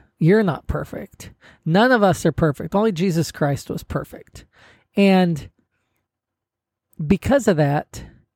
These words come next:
we will fall. You'll start a plan. Maybe, uh, your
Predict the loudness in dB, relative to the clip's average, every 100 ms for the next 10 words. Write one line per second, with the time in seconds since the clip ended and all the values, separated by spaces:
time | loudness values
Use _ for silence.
0 | _ _ _ _ _ _ _ _ -6 -2
1 | 2 2 4 4 2 2 -2 -2 0 2
2 | 0 0 2 2 0 -4 0 2 2 0
3 | 0 2 2 0 2 2 2 0 0 2
4 | 0